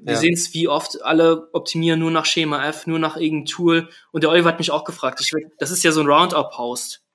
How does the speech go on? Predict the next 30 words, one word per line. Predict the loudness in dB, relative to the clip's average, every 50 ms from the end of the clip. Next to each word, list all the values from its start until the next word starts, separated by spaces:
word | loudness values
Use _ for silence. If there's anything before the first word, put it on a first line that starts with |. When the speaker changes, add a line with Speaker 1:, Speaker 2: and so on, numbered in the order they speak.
| _
Speaker 1:
glaub | -10 -8 -8 -8 -6
ich, | -4
was | -2 -2
Speaker 2:
Richtig. | -2 -2 -2 -2
Speaker 1:
wir | -4 -4
machen | -8 -12
wollen. | -14 -16 -16 -18 -20 -20 _ 0
Ja, | 0 2 2
da, | 2 0 2
da | 2 2 2
wurde | 2 2 2
ich | 2 0
auch | -2 -4 -6 -6
dazu | -8 -8 -4 -4 -4
gefragt. | -4 -4 -6 -10 -8 -8 -8 -10 -16 -20 _ _ _ _ _ _
Und | -10 -4 0
ja, | 2 2
ich | 4 4
finde | 4 2 4
Speaker 2:
Hast | 4
Speaker 1:
es | 2
Speaker 2:
du | 2
Speaker 1:
super, | 2 0 0 0
Speaker 2:
schon | -2 -4 -4
Speaker 1:
dass | -4 -2
die | -4 -4
das | -4 -4 -4
machen. | -6 -6
Speaker 2:
ausgefüllt, | -8 -12 -10 _
oder? | -4 -2 -2 -4